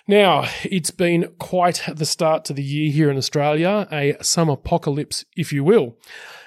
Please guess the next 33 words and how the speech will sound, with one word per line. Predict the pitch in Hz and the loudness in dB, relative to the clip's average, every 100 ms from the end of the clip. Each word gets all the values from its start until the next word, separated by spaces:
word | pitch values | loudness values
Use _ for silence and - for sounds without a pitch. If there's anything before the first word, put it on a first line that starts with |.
| - | -6
Starting | - 196 175 160 175 175 - | -2 4 4 4 4 2 0
with | 160 156 | 0 0
the | - | -2
bushfire | 226 - 202 175 147 | -2 0 0 0 0
crisis, | 165 147 127 147 117 - - | 0 0 0 -2 -2 -4 -6
followed | - 156 147 151 131 | -4 0 2 2 2
by | 135 135 | -2 -2
a | |
massive | 131 135 - 147 | 0 0 2 0
hailstorm, | - 160 165 - 180 170 | 2 0 0 0 2 2
and | 139 | 2
yes, | 143 143 139 | 0 -2 -4
my | 143 | -4
car | 147 143 156 156 | -2 -2 -2 -2
did | 123 160 156 135 | -2 0 2 2
get | 143 | 0
written | 135 147 156 | 0 0 2
off | 143 190 - | 0 0 -2
in | 160 | -2
that | 151 147 | 0 2
hailstorm. | 156 165 170 - 180 208 240 - - - - | 0 -2 -2 -2 -2 -2 -2 -6 -18 -20 -6
Then | 165 160 | -2 0
we | 160 | 2
had, | 151 165 147 | 2 0 -2
oh, | 139 120 | -6 -6
we | 120 135 | -2 -2
still | - 294 247 | 2 4 4
have | 151 127 | 2 0
extensive | 135 - 170 147 - 127 | -2 -2 0 0 0 -4
flooding | - 143 151 196 202 | -2 0 2 0 -2
across | 143 156 135 | -2 -2 -2
the | 131 | -6
country. | - 170 185 - 214 214 | 0 0 2 0 0 -2